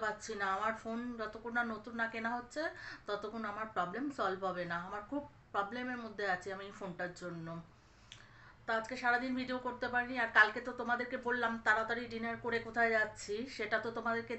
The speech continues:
দেখালাম। কোথায় যাচ্ছি সেটা আমি বলবো তোমাদেরকে। প্রচণ্ড ঠান্ডা পড়েছে আজকে,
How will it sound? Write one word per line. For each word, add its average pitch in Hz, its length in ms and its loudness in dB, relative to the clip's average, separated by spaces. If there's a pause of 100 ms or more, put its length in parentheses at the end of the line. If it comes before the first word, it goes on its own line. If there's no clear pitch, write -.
দেখালাম। 220 380 2
কোথায় 226 220 -2
যাচ্ছি 226 220 -4
সেটা 226 220 -2
আমি 233 100 -4 (120)
বলবো 226 200 2 (100)
তোমাদেরকে। 190 420 -4 (920)
প্রচণ্ড 262 300 4 (120)
ঠান্ডা 240 280 8
পড়েছে 240 300 -2
আজকে, 240 160 -2